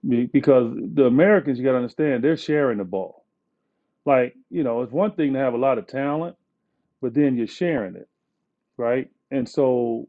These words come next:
with Canada, we are, they, you know what their hierarchy is. It's Shai Gilgeous, and then it's everybody else.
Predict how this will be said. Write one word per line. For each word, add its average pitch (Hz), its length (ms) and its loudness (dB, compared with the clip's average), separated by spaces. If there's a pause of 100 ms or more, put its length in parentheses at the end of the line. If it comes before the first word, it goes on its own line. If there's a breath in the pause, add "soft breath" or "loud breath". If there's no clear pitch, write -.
with 131 280 -4
Canada, 165 500 0
we 143 220 0
are, 143 160 2
they, 147 180 0
you 160 380 -2
know 165 200 2
what 139 200 2
their 139 160 2
hierarchy 117 680 -2
is. 90 160 -20 (320)
It's 147 260 -6
Shai 180 200 2
Gilgeous, 143 560 2
and 123 120 -4
then 127 140 -2
it's 120 160 -4
everybody 107 560 -4
else. 98 260 -10